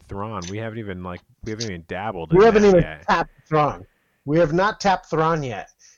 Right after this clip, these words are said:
Speaker 2: And I actually think Thrawn actually is in Rebels. Thrawn's in
Speaker 1: Yeah.
Speaker 2: Rebels. Yeah.
Speaker 1: So
Speaker 2: He
Speaker 1: what, I mean,
Speaker 2: doesn't,
Speaker 1: what
Speaker 2: I don't, I don't think, yeah.
Speaker 1: We'll obviously get to Rebels eventually, but we're just gonna stay with the Clone Wars
Speaker 2: Yeah,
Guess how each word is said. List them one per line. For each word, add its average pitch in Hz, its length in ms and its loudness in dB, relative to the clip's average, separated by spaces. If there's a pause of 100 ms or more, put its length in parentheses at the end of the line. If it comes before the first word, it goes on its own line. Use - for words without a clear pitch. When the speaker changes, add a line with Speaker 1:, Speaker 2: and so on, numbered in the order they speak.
Speaker 2:
And 175 260 2
I 196 220 4
actually 214 280 0
think 190 280 -4
Thrawn 175 720 2
actually 156 500 -4
is 127 240 -4
in 127 460 -4 (420)
Rebels. 117 720 0 (480)
Thrawn's 160 360 2
in 139 100 0
Speaker 1:
Yeah. 127 60 -2
Speaker 2:
Rebels. 87 500 -4 (640)
Yeah. 90 260 -6 (520)
Speaker 1:
So 131 160 -2
Speaker 2:
He 143 100 4
Speaker 1:
what, - 20 8
I 190 40 8
mean, 165 40 0
Speaker 2:
doesn't, 190 280 6
Speaker 1:
what 131 100 2
Speaker 2:
I 151 120 4
don't, 165 260 4
I 147 160 2
don't 156 220 2 (160)
think, 160 140 -8 (160)
yeah. 104 300 -6 (360)
Speaker 1:
We'll 151 160 -2
obviously 160 460 -6
get 117 180 -8
to 107 100 -12
Rebels 101 380 -8
eventually, 87 540 -12
but 87 140 -12
we're 90 200 -10
just 85 220 -20
gonna 87 80 -14
stay 92 140 -14
with 76 80 -14
the - 60 -16
Clone 82 280 -16
Wars 76 160 -12
Speaker 2:
Yeah, 80 440 -6